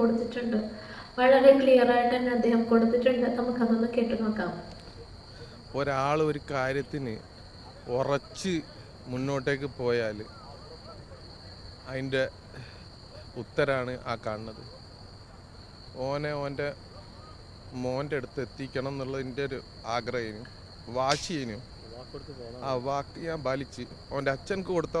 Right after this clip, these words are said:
Speaker 2: വാക്കുണ്ട്, ഓൻ ഇങ്ങോട്ടിട്ട് വരുള്ളൂ എന്ന്. അത് നമ്മൾ പാലിച്ച് കാണിച്ചു കൊടുത്തിട്ടുണ്ട്. അതിൻ്റെ ഉള്ളിൽ ഓനുണ്ട്.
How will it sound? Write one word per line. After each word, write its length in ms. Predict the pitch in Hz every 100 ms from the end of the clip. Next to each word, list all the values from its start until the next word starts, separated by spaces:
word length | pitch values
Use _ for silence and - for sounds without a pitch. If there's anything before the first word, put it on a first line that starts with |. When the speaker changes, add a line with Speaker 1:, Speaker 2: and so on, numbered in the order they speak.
| 160
Speaker 2:
വാക്കുണ്ട്, 380 | 165 - 170 135 - - - - - -
ഓൻ 100 | 151 151
ഇങ്ങോട്ടിട്ട് 380 | 147 147 160 151
വരുള്ളൂ 320 | 135 147 139 113
എന്ന്. 120 | 110 - - - - -
അത് 100 | 143 156
നമ്മൾ 180 | 160 165 156
പാലിച്ച് 280 | 165 160 180
കാണിച്ചു 200 | 175 175
കൊടുത്തിട്ടുണ്ട്. 360 | 165 160 147 139 - - - - - - -
അതിൻ്റെ 200 | 156 156
ഉള്ളിൽ 180 | 151 180 175
ഓനുണ്ട്. 340 | 160 151 127